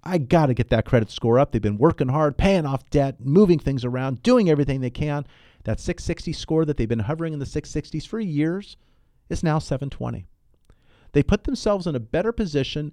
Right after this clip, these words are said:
improved their scores, and now they're seven twenty and they're on their way up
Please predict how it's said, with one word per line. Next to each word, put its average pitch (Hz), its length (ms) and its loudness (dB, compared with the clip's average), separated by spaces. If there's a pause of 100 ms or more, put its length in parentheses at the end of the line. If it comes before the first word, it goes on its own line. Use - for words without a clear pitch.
improved 226 480 -4
their 175 120 0
scores, 170 540 -4 (200)
and 131 100 2
now 143 160 2
they're 156 100 2
seven 147 320 -4
twenty 143 340 -6
and 104 80 -2
they're 104 140 0
on 151 180 2
their 160 120 2
way 147 220 2
up 143 220 0